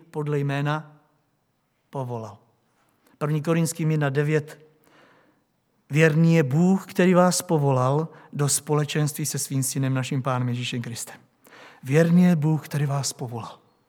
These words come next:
A Efeským jedna osm: Abychom osvíceným vnitřním zrakem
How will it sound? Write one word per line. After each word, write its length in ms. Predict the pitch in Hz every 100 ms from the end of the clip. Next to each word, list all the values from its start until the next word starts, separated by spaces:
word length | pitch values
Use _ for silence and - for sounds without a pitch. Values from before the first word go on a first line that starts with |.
| _ _ -
A 60 | 135
Efeským 340 | 160 151 165
jedna 160 | 165 160
osm: 360 | 151 - 170 - - -
Abychom 420 | 143 170 175 170 170
osvíceným 1000 | 185 - 190 202 - 202 196 196 202 190
vnitřním 460 | 185 190 - 202
zrakem 400 | 190 190 - -